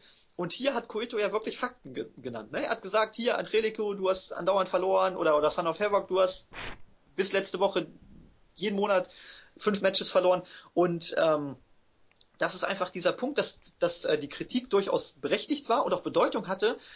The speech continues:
denn nun sagt er, „Ja, ihr müsst jetzt im Team zusammenarbeiten, um, um zu zeigen, dass ihr es halt doch drauf habt.“ Und dann hast du halt noch diese Einzelfäden, die laufen zwischen, zwischen den dreien.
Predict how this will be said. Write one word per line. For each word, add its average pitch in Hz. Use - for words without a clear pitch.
denn 160
nun 208
sagt 202
er, 185
„Ja, 196
ihr 160
müsst 208
jetzt -
im 151
Team 285
zusammenarbeiten, 214
um, 196
um 180
zu -
zeigen, 214
dass 190
ihr 196
es 196
halt 190
doch 233
drauf -
habt.“ -
Und 151
dann 151
hast 180
du 190
halt 170
noch 160
diese -
Einzelfäden, 247
die 214
laufen 220
zwischen, 196
zwischen 196
den 185
dreien. 196